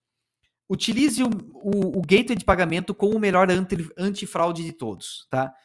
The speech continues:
Que, que aceita mais pagamentos, que, que gera boleto, que envia S M S, enfim, faz um checklist com tudo que, que faz e coloca na landing page, tá? Gabriel Macedo mandou aqui, ó, "E o link sendo um formulário para os vendedores abordarem o cliente após?"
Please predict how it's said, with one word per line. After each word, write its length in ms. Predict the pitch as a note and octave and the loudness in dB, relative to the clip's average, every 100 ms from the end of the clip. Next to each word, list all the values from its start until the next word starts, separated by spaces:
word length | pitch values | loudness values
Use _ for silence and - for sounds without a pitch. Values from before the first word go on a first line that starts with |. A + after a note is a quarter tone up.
| _ _ | _ _
Que, 320 | E3+ F#3 F3+ | -6 -4 -4
que 400 | E3+ F#3 F#3 E3+ - | -6 -6 -4 -4 -4
aceita 440 | D#3 - F#3 F3+ | -6 -4 -4 -4
mais 180 | E3+ - | -6 -4
pagamentos, 760 | D#3+ D#3 B2+ A#2+ A#2 - A2 | -4 -2 -4 -6 -8 -12 -16
que, 640 | - E3+ D#3+ D3+ C#3 B2+ B2 | -14 -10 -6 -4 -4 -4 -6
que 120 | F#3 | -8
gera 240 | C#3+ E3+ F#3 | -4 0 0
boleto, 720 | F3 C#3 D3 C3 A#2 A2+ A2+ _ _ | 0 0 0 0 -4 -10 -16 _ _
que 160 | - A3 | -6 -4
envia 260 | E3+ F3+ | -2 -2
S 160 | F3+ G3 | -2 -2
M 140 | F3+ | 0
S, 400 | C#3 D3+ A#2+ - | 0 0 -2 -4
enfim, 200 | A3+ A#3 | -6 -6
faz 180 | - A3 | -4 -4
um 80 | E4 | -4
checklist 520 | D4+ C4 G3 G3 G3 | -6 -4 -4 -4 -6
com 80 | F3+ | -10
tudo 240 | F3 G3 | -10 -10
que, 160 | F#3+ E3 | -10 -12
que 180 | - - | -14 -16
faz 360 | - A2+ - - | -10 -8 -10 -14
e 60 | D3 | -10
coloca 280 | C#3+ C#3 C#3+ | -6 -6 -6
na 80 | |
landing 220 | C#3+ D#3 F#3 | -8 -8 -10
page, 380 | A#2 - - _ _ _ _ _ _ | -12 -12 -18 _ _ _ _ _ _
tá? 220 | A2+ C#3+ - _ _ _ _ _ _ _ _ _ - | -16 -16 -18 _ _ _ _ _ _ _ _ _ -2
Gabriel 320 | D#3+ E3+ G#3+ | 0 2 2
Macedo 360 | A3+ A3+ G#3+ G3+ | 2 0 -2 -2
mandou 300 | A3+ F#3 F#3 | -2 0 0
aqui, 240 | - D3+ | 0 -2
ó, 140 | A#2+ - | -2 -4
"E 140 | A3+ | -6
o 60 | A#3+ | -4
link 240 | A3+ A3+ | -4 -4
sendo 240 | - G3 G3+ | -6 -6 -6
um 40 | |
formulário 420 | G3 F3+ E3+ F3 F3 | -8 -4 -2 -2 -2
para 120 | E3 | -6
os 60 | |
vendedores 400 | D3+ D#3+ D#3+ D#3 | -6 -6 -8 -6
abordarem 420 | D3+ D3+ C#3+ C#3+ D3 | -6 -4 -4 -4 -6
o 40 | |
cliente 240 | D3+ D3 | -8 -8
após?" 360 | E3+ G#2+ - | -8 -8 -10